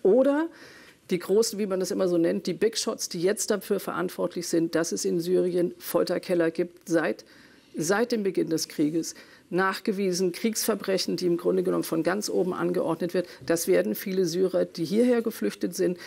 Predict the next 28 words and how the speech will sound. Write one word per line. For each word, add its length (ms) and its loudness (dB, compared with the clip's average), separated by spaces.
die 60 -2
in 40 4
den 120 2
Flüchtlingslagern 800 -2
in 60 -2
der 120 -4
Türkei, 500 0
im 240 0
Libanon, 540 0
in, 180 2
in, 240 4
in 160 4
Jordanien 560 2
sitzen, 440 -2
sie 200 0
werden 240 4
das 180 -2
nicht 160 -4
akzeptieren. 520 0
Und 100 0
da 80 2
brauchen 260 0
wir 100 2
auch 80 0
nicht 140 -6
mit 160 0
Wahlen 320 0
anzukommen. 560 -2